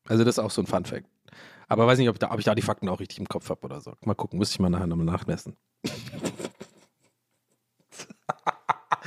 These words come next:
Schau mal vor, echt, das wäre so witzig, so ein Riesenfuß.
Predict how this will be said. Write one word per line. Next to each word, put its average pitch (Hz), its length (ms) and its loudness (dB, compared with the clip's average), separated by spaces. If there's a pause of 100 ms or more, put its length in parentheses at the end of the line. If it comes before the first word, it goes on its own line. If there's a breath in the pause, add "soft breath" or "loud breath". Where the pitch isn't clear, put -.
(280 loud breath)
Schau 131 80 2
mal 123 80 6
vor, 127 220 4
echt, 127 160 4
das 113 100 -4
wäre 113 120 2
so 117 160 4
witzig, - 280 0
so - 120 6
ein 120 220 6
Riesenfuß. 120 760 0